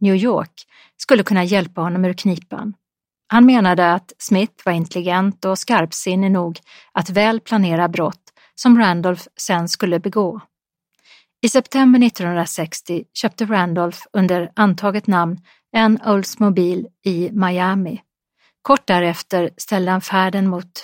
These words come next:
Buffalo, där han tog kontakt med Smith. Han flyttade in på ett hotell i Buffalos affärskvarter.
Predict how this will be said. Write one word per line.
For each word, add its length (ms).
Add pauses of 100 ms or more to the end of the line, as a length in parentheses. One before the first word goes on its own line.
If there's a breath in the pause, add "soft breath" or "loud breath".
(120)
Buffalo, 560 (580 soft breath)
där 140
han 120
tog 220
kontakt 580
med 140
Smith. 480 (360)
Han 120
flyttade 360
in 160
på 100
ett 100
hotell 460
i 120
Buffalos 600
affärskvarter. 1000